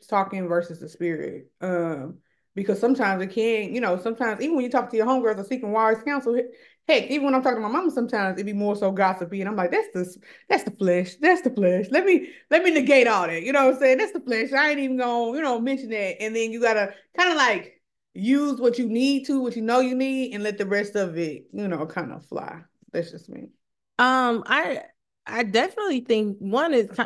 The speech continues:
Speaker 2: it starts with doing the reflection, 'cause even like you just said, with your first counselor, y-, you, after a while, was kinda like, "Okay, ain't no way I'm always right." You know, like, something, you start to recognize,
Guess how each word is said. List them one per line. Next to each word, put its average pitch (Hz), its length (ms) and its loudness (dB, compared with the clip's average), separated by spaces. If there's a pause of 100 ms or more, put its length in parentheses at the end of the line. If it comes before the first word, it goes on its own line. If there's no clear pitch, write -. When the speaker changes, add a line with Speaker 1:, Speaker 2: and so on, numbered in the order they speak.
Speaker 2:
it 190 140 0
starts 202 380 -4
with 185 340 0
doing 190 440 0
the 165 420 -2
reflection, 185 760 -6
'cause 180 240 -4
even 240 380 -2
like 190 240 -2
you 196 160 -2
just 185 260 -2
said, 175 440 -2 (460)
with 196 380 -2
your 196 300 0
first 185 400 -4
counselor, 180 680 -2 (360)
y-, 202 180 -8
you, 262 640 2
after 233 360 2
a 196 80 2
while, 226 320 6
was 202 160 -2
kinda 214 300 -2
like, 180 440 -2
"Okay, 214 400 2
ain't 226 100 4
no 202 120 4
way 185 240 2
I'm 175 180 2
always 160 380 0
right." 147 400 -10
You 214 140 2
know, 214 220 6
like, 196 380 2 (500)
something, 294 640 2
you 294 160 4
start 254 320 -2
to 233 120 -2
recognize, 180 1000 -2